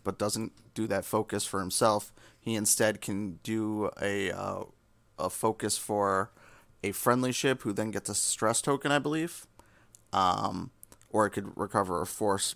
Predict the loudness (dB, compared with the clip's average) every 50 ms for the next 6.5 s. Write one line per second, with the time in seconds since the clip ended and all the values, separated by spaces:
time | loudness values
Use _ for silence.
0 | -8 _ 2 4 4 4 2 0 -6 -20 -20 -20 _ _ _ _ _ -20 -16 -4
1 | 2 4 8 8 8 8 8 6 6 6 6 8 8 8 8 8 6 4 4 2
2 | 0 -4 -2 2 6 8 10 8 8 6 2 0 0 0 -2 -4 -4 _ -2 -2
3 | 2 4 4 4 4 4 2 -2 -4 -4 -2 2 2 4 4 4 4 2 2 2
4 | 0 -2 -4 -4 -4 -4 -6 -4 0 0 2 2 2 0 0 -2 -2 -4 -6 -10
5 | -18 -20 -20 -20 -20 -20 _ _ -8 -4 2 4 6 6 6 4 2 0 -4 -6
6 | -6 -2 0 2 2 2 2 0 -2 -6